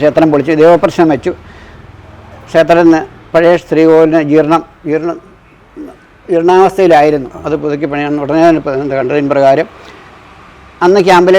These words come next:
ഡെപ്യൂട്ടി കമാൻഡന്റ് ആയിരുന്ന ശ്രീ ഐവാൻ രത്തിനം സാർ ഇനിഷ്യേറ്റീവ് എടുത്താണ്. അന്ന് ഡി ജി പിമാരായിരുന്ന ശ്രീ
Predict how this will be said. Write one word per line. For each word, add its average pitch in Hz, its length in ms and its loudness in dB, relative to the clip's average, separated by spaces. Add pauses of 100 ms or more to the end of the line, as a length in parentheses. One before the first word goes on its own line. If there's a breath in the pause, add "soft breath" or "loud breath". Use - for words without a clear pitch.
ഡെപ്യൂട്ടി 165 300 -2
കമാൻഡന്റ് 165 420 0
ആയിരുന്ന 147 240 -6
ശ്രീ 156 200 -4
ഐവാൻ 160 260 2
രത്തിനം 151 340 -2
സാർ 139 160 0 (180)
ഇനിഷ്യേറ്റീവ് 151 480 0
എടുത്താണ്. 127 360 -4 (540 loud breath)
അന്ന് 180 200 2
ഡി 180 140 4
ജി 208 140 2
പിമാരായിരുന്ന 180 560 2
ശ്രീ 160 120 0